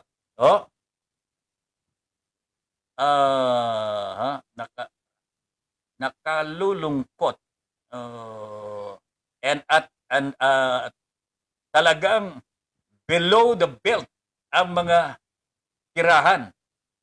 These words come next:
Parang hindi mga tao.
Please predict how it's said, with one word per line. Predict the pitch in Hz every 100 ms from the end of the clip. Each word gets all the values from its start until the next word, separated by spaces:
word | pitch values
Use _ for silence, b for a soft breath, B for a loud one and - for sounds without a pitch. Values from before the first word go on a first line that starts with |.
| _ _ _ -
Parang | 160 180 170
hindi | 143 160 156 147 202 208
mga | 175 165 170 - _
tao. | 151 - 196 175